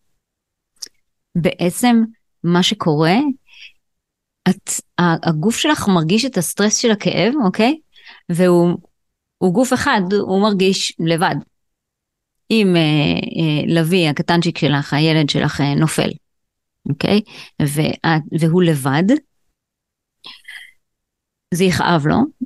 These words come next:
במידה מסוימת. ברגע שהוא יגיע אלייך, הוא יגיד, "אמא, תראי", אולי הוא אפילו יתחיל לבכות, כי, כי הוא, כי הוא רואה את אמא, כי הוא יודע שעכשיו, הנה, יש מזור, ואת תתני לו חיבוק, רמת הכאב שלו תרד. אם אני לבד,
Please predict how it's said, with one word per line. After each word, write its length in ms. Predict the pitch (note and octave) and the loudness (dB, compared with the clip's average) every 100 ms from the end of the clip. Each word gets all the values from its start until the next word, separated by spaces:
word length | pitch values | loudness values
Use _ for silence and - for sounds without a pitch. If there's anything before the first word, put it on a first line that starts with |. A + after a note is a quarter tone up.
| - _ _ _ _ _ | -14 _ _ _ _ _
במידה 340 | F3 F3+ E3 E3 | 0 2 2 2
מסוימת. 640 | F3+ - D3 D3 D#3 - | 2 0 0 0 -2 -2
ברגע 360 | E3 F3+ A3+ | 0 2 0
שהוא 200 | C#4 D4 | 0 2
יגיע 580 | A3+ F3 D3+ G#3+ C4+ A3 | 2 0 -2 -2 2 2
אלייך, 600 | F#3 E3+ D#3+ A3+ - - - _ | 2 0 2 0 -2 -10 -14 _
הוא 160 | G#3+ G#3 | -2 0
יגיד, 200 | A3 A#3+ | 2 2
"אמא, 180 | D4+ D#4+ | 2 2
תראי", 240 | C#4+ C4+ A#3+ | 2 2 2
אולי 200 | G3 G3+ | 4 2
הוא 60 | |
אפילו 200 | G3+ G#3+ | 2 2
יתחיל 300 | G3+ - A3 | 2 2 0
לבכות, 320 | F#3+ G3 G#3+ | 2 0 -2
כי, 400 | - F3 D#3+ D#3+ - | 0 2 4 2 0
כי 180 | - E3 | 0 2
הוא, 160 | E3+ - | 2 2
כי 120 | F#3+ | 0
הוא 80 | F3 | 2
רואה 200 | F#3 G3 | 4 2
את 120 | G3 | 2
אמא, 180 | G3+ F3+ | 2 0
כי 120 | - F#3 | 0 2
הוא 100 | F#3 | 4
יודע 240 | F#3 G#3 | 4 2
שעכשיו, 320 | G3+ F#3 G3+ | 0 -2 -2
הנה, 200 | G3 G3 | 0 2
יש 280 | F#3 F#3+ G3 | 2 2 2
מזור, 520 | F#3 D#3 D#3+ E3+ B3 D#4+ - - - _ | 0 2 2 4 2 0 -10 -14 -16 _
ואת 240 | F#3 G#3 A#3 | -2 0 0
תתני 300 | G#3+ A#3+ A#3+ | 0 2 4
לו 80 | G#3 | 2
חיבוק, 760 | - F3 D#3+ F#3 D#4 F4 G#3+ - _ _ _ - | 0 -4 0 2 2 2 -6 -8 _ _ _ -2
רמת 260 | G3+ A#3 C4 | 2 2 0
הכאב 280 | C4 F#3+ F3+ | 0 0 2
שלו 220 | G3 F#3 | 0 0
תרד. 420 | - D#3 C#3+ D3 D3+ D3+ _ - - _ _ _ C4 | 2 2 2 0 -2 -6 _ -20 -20 _ _ _ 0
אם 140 | C4 | 2
אני 160 | A#3 G3+ | 4 4
לבד, 480 | F3 D3 D#3 F3+ | 2 0 2 2